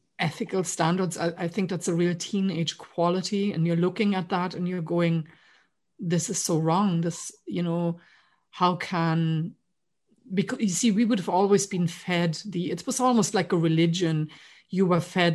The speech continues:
that this was the better society you were living in. It was for the common good of all. Um, it was the future of humanity. And it wasn't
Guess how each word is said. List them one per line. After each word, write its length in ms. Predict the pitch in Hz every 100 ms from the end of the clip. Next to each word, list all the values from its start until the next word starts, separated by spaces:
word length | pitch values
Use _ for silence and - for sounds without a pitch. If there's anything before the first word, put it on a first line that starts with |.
| 170
that 180 | 170 151
this 180 | 175 -
was 160 | 170 -
the 140 | 156 160
better 200 | 156 156
society 720 | - 147 - 196 190 180 185
you 240 | 175 180
were 180 | 175 170
living 220 | 165 180 170 165
in. 220 | 165 165 - - - _ -
It 140 | 185
was 180 | 180 -
for 120 | - 170
the 140 | 156 -
common 300 | 190 175 170
good 180 | 180 160
of 220 | 156 -
all. 680 | 165 170 170 165 165 165 165 _ _ _ _ 185
Um, 340 | 156 156 160
it 140 | -
was 120 | 175 -
the 140 | 156 -
future 300 | 180 - 175 160
of 80 |
humanity. 1000 | 151 160 156 165 180 175 - 165 170 165 151 _ _ _ _ _ _ _ - -
And 200 | 175 165
it 140 | - -
wasn't 340 | 175 175